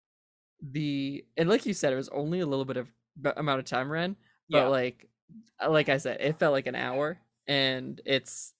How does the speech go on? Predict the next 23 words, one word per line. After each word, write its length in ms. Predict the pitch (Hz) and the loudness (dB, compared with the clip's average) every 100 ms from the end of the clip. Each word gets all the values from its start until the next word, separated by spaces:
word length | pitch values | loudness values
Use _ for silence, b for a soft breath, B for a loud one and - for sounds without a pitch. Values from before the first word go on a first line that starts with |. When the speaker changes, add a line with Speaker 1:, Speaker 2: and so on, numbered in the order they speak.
| _ | _
Speaker 1:
that's 280 | 147 143 - | 0 0 0
sticking 340 | - 160 147 147 | -2 0 0 -2
with 160 | 131 | -6
me 100 | 131 | -8
for 140 | 127 131 | -6 -6
a 60 | |
long 360 | 127 127 127 131 | -4 -4 -4 -6
time, 400 | - 123 - 151 _ _ _ _ _ _ - | -6 -8 -6 -10 _ _ _ _ _ _ -6
uh, 200 | 147 135 | 0 0
is 100 | 131 | 0
that 340 | 147 135 127 - - | 0 -2 -2 -4 -4
uncomfortable 720 | 147 135 151 135 143 127 123 | -4 -2 -2 -2 -6 -6 -6
shot. 440 | - 131 123 - - _ _ _ _ _ _ _ _ _ | -4 -4 -4 -6 -10 _ _ _ _ _ _ _ _ _
So, 400 | - 139 82 160 _ _ _ _ _ - | -10 -6 -6 -8 _ _ _ _ _ -8
um, 420 | 156 135 135 147 - _ _ _ | -4 -4 -6 -12 -16 _ _ _
and 100 | 185 | 4
I 60 | 202 | 6
didn't 120 | 320 320 | 6 4
even 220 | 226 185 | 2 2
mind, 260 | 151 165 165 | 4 4 6
like, 200 | 151 147 | 2 2
the, 480 | 143 135 131 131 127 _ - - - | 2 4 4 2 -2 _ -20 -20 -10
the, 160 | 147 | -8